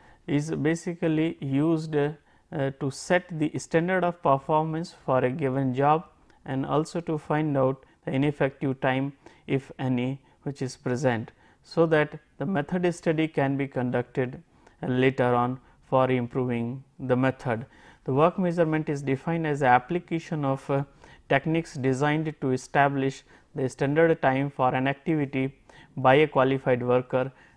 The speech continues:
at a defined level of performance. So, the time is, time standard is, uh, obtained as a result of work measurement, which is mainly the time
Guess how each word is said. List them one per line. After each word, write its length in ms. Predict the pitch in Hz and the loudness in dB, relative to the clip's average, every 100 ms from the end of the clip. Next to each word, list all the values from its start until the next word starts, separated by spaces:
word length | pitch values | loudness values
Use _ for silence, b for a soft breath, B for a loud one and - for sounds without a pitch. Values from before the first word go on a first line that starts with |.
| - | -6
at 160 | 131 | -2
a 60 | 143 | 0
defined 420 | 127 123 143 139 | 0 0 0 2
level 300 | 127 120 123 | 2 2 2
of 160 | 120 - | -2 0
performance. 760 | 123 120 131 120 117 117 - - b b | 0 2 2 2 0 -6 -10 -20 b b
So, 200 | - 151 | -4 0
the 100 | 147 | 0
time 500 | 147 151 175 175 185 - _ b b | 4 6 6 2 -4 -10 _ b b
is, 200 | 165 135 - - - 135 | -6 -6 -6 -20 -8 0
time 260 | 147 160 180 | 6 6 4
standard 640 | 170 175 165 156 147 147 151 _ b b - | -2 -2 2 4 4 4 -2 _ b b -4
is, 360 | 139 139 135 | 2 2 4
uh, 220 | 135 127 - | 4 2 4
obtained 640 | 135 147 - 156 143 139 135 _ | 6 6 4 0 2 0 -6 _
as 220 | 139 127 | -4 0
a 40 | |
result 360 | 135 135 160 160 | 0 2 2 2
of 180 | 147 139 | -2 0
work 320 | 135 147 147 | 4 4 4
measurement, 680 | 143 131 131 123 123 123 127 b b b | 0 2 2 2 2 -2 -4 b b b
which 240 | - 156 - | -2 -2 0
is 160 | 160 | -2
mainly 320 | 156 139 135 135 | 0 0 2 2
the 120 | 135 | 0
time 480 | - 139 139 139 | 4 4 4 -2